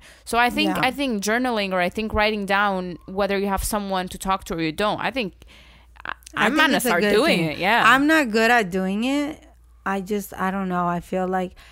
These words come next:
Speaker 2: I've done it in my super, super bad times. I feel like when I've
Speaker 1: Mm.
Speaker 2: been like, "Oh my God," I've done it. But, um, normally I like to talk about it.
Speaker 1: Yeah, yeah.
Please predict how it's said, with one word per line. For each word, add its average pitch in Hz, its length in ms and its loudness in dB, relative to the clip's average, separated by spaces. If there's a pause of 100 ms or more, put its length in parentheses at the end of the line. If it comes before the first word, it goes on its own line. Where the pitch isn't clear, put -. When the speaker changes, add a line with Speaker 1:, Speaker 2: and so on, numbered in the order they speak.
(160)
Speaker 2:
I've 220 360 2
done 233 200 2
it 254 140 -2
in 220 160 0
my 190 140 0
super, 220 460 -4 (340)
super 202 360 -4
bad 175 340 -2
times. 175 400 -10
I 190 80 -4
feel 196 180 -4
like 190 200 0
when 185 140 0
I've 180 140 0
Speaker 1:
Mm. 170 40 -6
Speaker 2:
been 185 120 0
like, 165 280 2
"Oh 269 140 2
my 202 180 0
God," 190 460 2 (520)
I've 180 280 2
done 185 240 2
it. 254 340 -2
But, 185 560 0 (160)
um, 180 580 -2 (280)
normally 196 640 0
I 180 80 2
like 175 260 0
to 180 120 -6
talk 170 320 -4
about - 320 -6
it. - 240 -14
Speaker 1:
Yeah, 196 360 -6 (180)
yeah. 196 280 -10